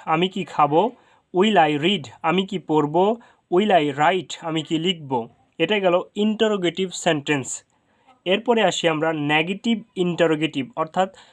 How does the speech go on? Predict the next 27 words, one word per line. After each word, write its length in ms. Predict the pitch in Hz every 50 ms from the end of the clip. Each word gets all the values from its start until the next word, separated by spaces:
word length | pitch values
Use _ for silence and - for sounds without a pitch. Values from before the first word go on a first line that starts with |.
| _ _ _ _ -
না 380 | 139 139 143 151 151 160 175
বোধকের 440 | 180 196 208 202 214 214 214 233 233
সাথে, 640 | 226 - - - 156 175 175 170 - 202 170 175 208 269 _ _ _ _ _ _ _
মানে 300 | - 147 143 143 147 143 -
না 260 | 165 151 151 151 160
বোধক 280 | 165 185 196 226 233 226 _
তো 100 | - 226
হবেই, 380 | 175 151 165 175 170 165 156 175
তারপরে 420 | 185 - 165 165 156 - 196 190
আবার 160 | 196 196 220 214
প্রশ্নবোধকও 720 | _ - 190 - - - 196 180 180 175 170 165 - 151
হবে। 260 | 123 127 127 123 131 -
এটাই 280 | 160 151 147 208 226 220
হচ্ছে 440 | 214 180 151 - - - 202 220 226 226 - - _ _
নেগেটিভ 560 | 151 151 151 156 160 160 170 190 196 - 240 - -
ইন্টারোগেটিভ। 720 | - 180 160 147 156 147 147 139 139 135 135 143 123 117 - _ _ _ _ _
তাহলে 220 | - 156 156 156 147
নেগেটিভ 600 | 143 143 147 151 160 165 208 208 - 240 226 202 _ _ _
ইন্টারোগেটিভ 640 | 202 190 190 185 196 196 196 190 196 196 196 202 196
বাক্য 460 | 175 160 143 151 143 143 - - 170 160
কীভাবে 340 | 165 208 202 196 196 208
তৈরি 240 | 214 208 175 156 151
করবেন 380 | 143 - 143 135 139 165 180 190
চলুন 320 | - 170 156 147 151 151
দেখুন। 380 | 143 147 135 - 160 170 208 247 _ _ _ _ _ _ _ _ _ _ _ _ _ _ -
will 380 | 185 190 220 233 240 247 247 214
not 280 | 190 175 170 190 196